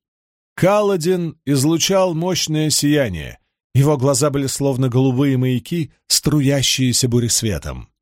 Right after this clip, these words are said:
Он держал светящееся металлическое копье не меньше двенадцати футов длиной. Позади него Скар и Дрехи тоже ярко светились, и в них мало что напоминало приветливых мостовиков, которые защитили Адалина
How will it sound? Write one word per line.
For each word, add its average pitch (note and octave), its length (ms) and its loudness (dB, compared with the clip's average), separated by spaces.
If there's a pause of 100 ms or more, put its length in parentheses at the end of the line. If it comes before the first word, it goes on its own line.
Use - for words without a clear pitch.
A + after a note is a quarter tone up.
(480)
Он F3 280 2
держал D#3+ 460 0
светящееся D3 840 -2
металлическое C3+ 720 -2
копье D3 500 -2 (520)
не G3+ 160 2
меньше G3+ 420 2
двенадцати D#3+ 800 -2
футов B2 380 -4
длиной. G#2+ 560 -2 (480)
Позади C3 360 2
него C#3+ 240 0
Скар D#3 400 0
и D3 140 -8
Дрехи D#3 560 -4 (280)
тоже G3 300 0
ярко D#3 340 -2
светились, E3 640 -2 (560)
и G3+ 80 2
в A3+ 80 2
них A#3+ 280 0
мало G3 400 2
что - 240 -2
напоминало D#3+ 540 0
приветливых D3 680 -2
мостовиков, C3+ 840 0 (280)
которые D#3+ 400 2
защитили C#3 760 0
Адалина B2+ 720 0